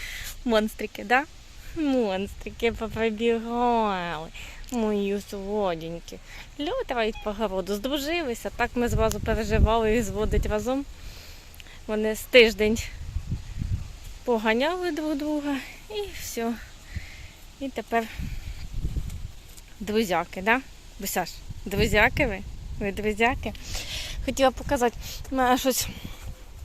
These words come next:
Отакі є два кущі. Просто засохла. Зелена засохла, ягода висить, на ній навіть спіла висіла. Просто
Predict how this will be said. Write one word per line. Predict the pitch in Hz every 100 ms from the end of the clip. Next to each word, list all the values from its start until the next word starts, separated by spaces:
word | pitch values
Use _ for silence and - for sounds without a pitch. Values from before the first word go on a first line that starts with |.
| - - - - - - - - - - - - - - - - - - - - - -
Отакі | 240 - 240 294
є | 277 254 262 - - - - -
два | 190 226
кущі. | 220 214 - 196 190 - - - - - - - - - - - - -
Просто | 214 240 - 214
засохла. | 190 220 - 208 - 190 180 - - 208
Зелена | 202 220 269 359 277
засохла, | 214 - 302 311 - 220
ягода | 226 269 240 214 202 202
висить, | 202 208 - 269 - - - - - 214
на | 208
ній | 208
навіть | 208 208 196
спіла | - - 254 247
висіла. | 202 214 - 208 190
Просто | 180 214 240 - - 214